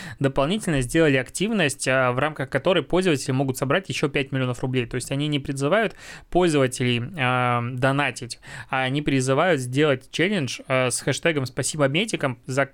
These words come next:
каждое видео в рамках этого челленджа TikTok будет жертвовать сто рублей, и таким образом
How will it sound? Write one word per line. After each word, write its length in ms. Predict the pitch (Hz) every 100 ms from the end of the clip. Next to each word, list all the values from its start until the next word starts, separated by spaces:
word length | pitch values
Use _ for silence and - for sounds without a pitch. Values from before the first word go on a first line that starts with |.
| 151
каждое 240 | 143 131 131
видео 320 | 147 139 120
в 60 |
рамках 340 | 131 139 131 135
этого 180 | 131 123
челленджа 440 | - 185 202 175
TikTok 320 | 131 131 165
будет 260 | 147 131 127
жертвовать 480 | 143 180 151 135 - - -
сто 460 | - - 160 147 -
рублей, 480 | 135 135 151 240 269
и 600 | 160 160 147 139 131 120
таким 280 | 117 120 156
образом 480 | 202 190 160 131